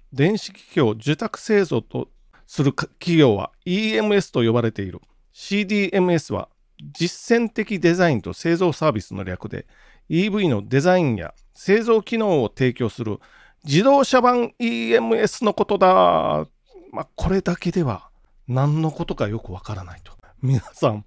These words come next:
当然そう思いますよ。これはもう一回言いますよ。受託製造、イーエムエスっていうのは、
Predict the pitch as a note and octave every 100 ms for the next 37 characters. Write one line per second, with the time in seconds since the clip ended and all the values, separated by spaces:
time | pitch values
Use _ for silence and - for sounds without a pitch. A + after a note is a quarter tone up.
0 | _ - - _ D3+ F#3+ F3 E3+ D3+ -
1 | _ - - C#3+ C#3+ - C3+ C#3 C3 B2
2 | A2 - E2+ - _ _ _ - C#3+ C#3
3 | _ _ _ _ - C3 B2+ A2 - G#2+
4 | _ - E3+ F#3+ G3+ - F3+ - G3+ C#3+
5 | F#2 E2+ - C#3 C#3+ D3 C#3 - - B2
6 | D3 D#3+ C#3 -